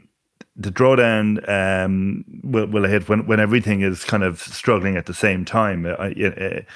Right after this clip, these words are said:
so wh-, what's the, what's your approach to dealing with that? Is it deleveraging in the first instance, or is it, um, just, uh, sitting through it, or, or, or, or wh-, how do, how do you think about that?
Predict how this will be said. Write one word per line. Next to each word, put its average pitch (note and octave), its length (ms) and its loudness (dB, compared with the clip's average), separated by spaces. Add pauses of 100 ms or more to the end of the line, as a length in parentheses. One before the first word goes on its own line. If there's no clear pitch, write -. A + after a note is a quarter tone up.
(340)
so G#2+ 380 2
wh-, A2+ 400 -2
what's C3+ 340 0
the, A#2 580 4 (880)
what's B2 420 0
your A#2 140 6
approach A2+ 440 2
to - 40 -18
dealing A#2+ 240 4
with G#2 140 2
that? F#2 220 4
Is F#2 160 0
it F#2 200 0
deleveraging G#2+ 680 2
in G#2+ 60 2
the G#2 60 0
first A2 320 0
instance, A2 840 -2
or G2+ 260 -2
is F#2+ 320 -4
it, G2 380 -2 (560)
um, F#2+ 720 2 (640)
just, - 480 -2
uh, F2+ 400 -2
sitting G2 340 0
through A#2+ 220 2
it, B2 180 0
or, G2 140 4
or, F#2+ 240 0
or, F#2 260 -2 (100)
or F#2 260 -4
wh-, F2 200 0
how G#2 100 0
do, F#2 120 -2
how F#2 100 -2
do G#2 80 0
you F#2+ 80 0
think G#2 160 -2
about F#2+ 220 0
that? E2 180 -6